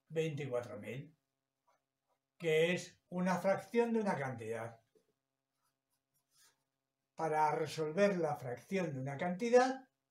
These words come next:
ya sabemos que es esa cantidad se divide entre el denominador y se multiplica por el numerador.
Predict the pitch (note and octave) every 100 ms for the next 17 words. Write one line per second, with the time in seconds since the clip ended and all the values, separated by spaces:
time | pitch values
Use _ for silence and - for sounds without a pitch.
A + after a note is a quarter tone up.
0 | _ C3 E3 D#3 E3+ F#3 F#3 F#3 - -
1 | F#3+ F3+ B2 - _ - - _ _ _
2 | - F3 - F3 F3 E3 F#3 F#3+ E3+ -
3 | - - D#3+ C#3+ D#3+ A3 F3 C#3 B2+ C3+
4 | C#3 C3 C3+ C3+ C3+ C#3+ E3 A#3 C4 C4+
5 | - - - _ - A3 A#3 A3 G#3 G3
6 | G#3 G#3+ A3+ A#3 G#3 F#3 E3+ D#3+ D3+ C#3+
7 | C3+ C#3 -